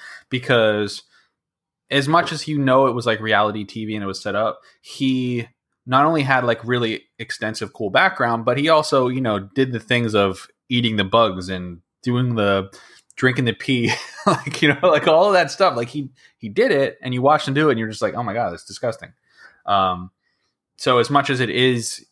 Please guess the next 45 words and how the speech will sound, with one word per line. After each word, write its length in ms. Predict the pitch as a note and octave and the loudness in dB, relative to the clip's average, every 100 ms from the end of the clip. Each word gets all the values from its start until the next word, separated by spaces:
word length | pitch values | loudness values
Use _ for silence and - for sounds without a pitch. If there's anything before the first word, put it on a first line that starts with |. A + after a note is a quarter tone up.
| - | -12
you 120 | A2 | -2
have 200 | A#2+ A2 | -2 0
that, 80 | G2 | 0
like, 380 | F#2+ F#2 - _ _ _ | 0 -4 -8 _ _ _
line 380 | G#2+ A2 A2+ A2 | 0 2 2 0
of 140 | F#2+ | -4
reality 560 | F#2+ G2 G2+ G2 F#2+ F#2 | -2 2 4 4 0 -2
versus 640 | F#2+ F#2+ - F#2+ F#2 F2 | -2 -2 -2 -6 -6 -4
what's 280 | F#2 F2 - | -4 -4 -4
real, 460 | F#3 F#3+ C3+ B2+ - - - _ | -2 2 2 0 -6 -20 -20 _
he 100 | C#3 | -2
had 160 | C#3+ B2+ | 2 4
a 20 | |
lot 240 | A#2+ A#2 | 4 4
of 260 | A2 G2 G#2+ | 2 -4 0
really 200 | B2 A#2 | 2 2
good 160 | G#2+ | 0
information. 580 | G#2 G2+ G#2+ B2+ D#3+ - | 0 -2 -4 -2 -2 -4
And 140 | F#2 A2+ | -2 0
I 100 | C3 | -2
think 460 | C3 G#2+ G2+ - _ _ _ _ - | -2 -4 -4 -10 _ _ _ _ -10
that 280 | G2+ G2+ F2 | -2 0 0
most 460 | A2 C#3 B3+ - | 0 2 2 0
of 120 | A2+ | -2
what 300 | F#2+ G2+ F#2 - | 2 0 0 -2
you 160 | G#2 G2 | -6 -2
learn 380 | A2+ A3 C#4+ | 0 0 0
from 440 | - G2+ F#2+ F#2 G2 _ _ _ _ _ - | 0 -2 -2 -4 -8 _ _ _ _ _ -14
shows 320 | - G3 G#3+ | -4 0 0
like 160 | D3+ - | 0 0
that, 300 | G#2+ G#2 - - _ - | 0 0 -4 -12 _ -6
while 300 | A#2+ B2+ B2 | 0 2 2
you 160 | A#2+ | 0
know 260 | A#2+ B2+ C#3+ | 2 2 2
that 160 | B2+ | 2
it's, 140 | A2+ - | -2 -6
he's 440 | - - D3 D#3 | -14 -10 -4 -2
not 280 | B2+ C3 G2+ | 2 2 2
really 260 | A#2 B2+ A#2+ | 2 2 2
in 60 | |
a 80 | G#2+ | 2
life 240 | A2+ A#2 | 2 0
or 40 | A2 | 0
death 200 | A2 G#2+ | 0 0
situation, 920 | - G2+ - F#2+ F#2+ D3 - A3 | -2 -6 -6 -4 -2 -2 -4 -6